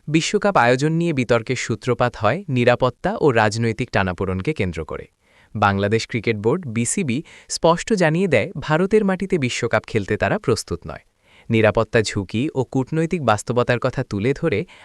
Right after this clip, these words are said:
আইসিসির কাছে বিকল্প ভেন্যুর দাবি জানায় বিসিবি। এই অবস্থানে সমর্থন জানিয়ে শুরুতে পাকিস্তানও জানায়,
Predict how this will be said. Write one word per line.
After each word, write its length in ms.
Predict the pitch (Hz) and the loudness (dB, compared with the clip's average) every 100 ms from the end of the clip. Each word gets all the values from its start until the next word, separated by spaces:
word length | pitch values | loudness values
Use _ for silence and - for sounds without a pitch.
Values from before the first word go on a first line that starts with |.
| - | -2
আইসিসির 500 | 147 165 202 214 202 | -2 -2 -4 -2 -2
কাছে 220 | 190 - | -2 -2
বিকল্প 440 | 143 139 165 190 - 151 | -2 -2 -2 -4 -2 0
ভেন্যুর 240 | 113 110 | 0 0
দাবি 240 | 95 87 87 | 0 -2 -2
জানায় 320 | 87 104 170 | -2 -4 -4
বিসিবি। 360 | 98 - 57 52 _ _ _ _ _ - | -4 -6 -12 -16 _ _ _ _ _ -4
এই 160 | 113 113 | 2 4
অবস্থানে 460 | 110 113 - 123 113 | 4 2 0 -4 -2
সমর্থন 500 | - 95 101 - 117 | -2 -2 -2 -2 -2
জানিয়ে 340 | 110 101 127 202 | 0 0 -2 -4
শুরুতে 340 | - 175 180 | -2 -2 -2
পাকিস্তানও 560 | 175 - 131 - 143 151 | -2 -4 -4 -4 -2 0
জানায়, 360 | 135 98 110 | 2 0 -2